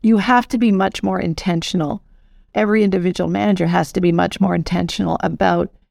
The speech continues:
the conversations, the decisions, and the directions they're giving. You can't fluff it off anymore. So you really need to understand performance management and hold people accountable. You really need to coach effectively. You can't,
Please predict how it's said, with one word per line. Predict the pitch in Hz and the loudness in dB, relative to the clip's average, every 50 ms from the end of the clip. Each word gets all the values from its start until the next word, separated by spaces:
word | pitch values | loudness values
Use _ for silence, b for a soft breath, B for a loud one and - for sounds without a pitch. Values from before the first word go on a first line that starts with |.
| _ _ _ | _ _ _
the | - 196 | -4 -4
conversations, | - - 202 208 202 190 196 196 185 - 202 190 185 175 - - 185 180 170 - | -2 0 0 2 2 2 2 0 0 0 0 2 2 2 2 0 0 -2 -2 -4
the | - - | -4 -2
decisions, | - 175 160 - - 185 180 160 185 185 160 156 | 0 0 -2 0 0 0 0 2 2 0 0 0
and | 175 160 | -2 -2
the | 160 165 | -2 -2
directions | - 160 170 170 160 - - - 190 170 - | -2 -2 0 0 -2 -2 -4 -4 -4 -4 -2
they're | - 175 156 | -4 -4 -4
giving. | 151 - - - - - - 214 208 | 0 0 -2 0 0 -4 -6 -4 -2
You | 190 180 175 | -2 -2 -2
can't | - - 208 202 196 190 202 - | 2 2 2 2 2 0 -4 -10
fluff | - - - 185 175 - | -12 -2 0 0 0 0
it | 208 - | 0 0
off | 170 175 170 170 - | 0 0 0 0 -2
anymore. | - 165 160 151 151 120 120 135 151 | -2 -4 -2 -4 -2 -4 -4 -4 -4
So | - 196 | -2 0
you | 185 180 | 0 2
really | 196 220 226 226 214 | 2 2 4 4 4
need | 202 202 214 226 214 - | 4 4 4 4 2 0
to | 226 | 0
understand | - 196 170 165 170 156 - 185 185 175 | 0 0 0 0 0 0 0 0 0 0
performance | - 165 160 - 185 160 - - - - | 0 -2 -2 0 0 0 0 -2 -2 -2
management | - 90 87 82 - - 131 - | 0 0 0 0 0 0 -2 -4
and | - 156 | -2 -2
hold | 170 170 165 139 | -2 -2 -2 -2
people | - 147 156 - 151 | -2 -4 -4 -2 -2
accountable. | 165 156 - 170 160 160 135 - 185 156 - - _ _ _ _ b b b | -4 -2 -2 -2 -2 -2 -2 0 -2 -2 -2 -4 _ _ _ _ b b b
You | 208 202 202 | 0 0 2
really | 214 233 226 220 214 202 | 4 4 4 4 4 4
need | 190 190 202 202 208 208 202 196 202 | 4 4 4 6 6 6 4 2 0
to | - - 196 | -2 -4 -4
coach | - - - 185 185 170 165 - - - - | -4 -2 -2 0 0 0 0 -2 -8 -8 -4
effectively. | 170 156 - - - 180 180 - - 180 165 147 - - - 147 - - _ _ _ _ _ - - _ _ _ _ _ - | -6 -6 -4 -2 -2 -2 -2 -2 -2 -2 -2 -2 -2 -4 -4 -4 -6 -8 _ _ _ _ _ -20 -20 _ _ _ _ _ -4
You | 208 190 190 | -2 -2 -2
can't, | 185 - - 214 220 214 208 208 202 196 - - - | -2 -4 -2 -2 0 2 4 2 2 2 -2 -6 -8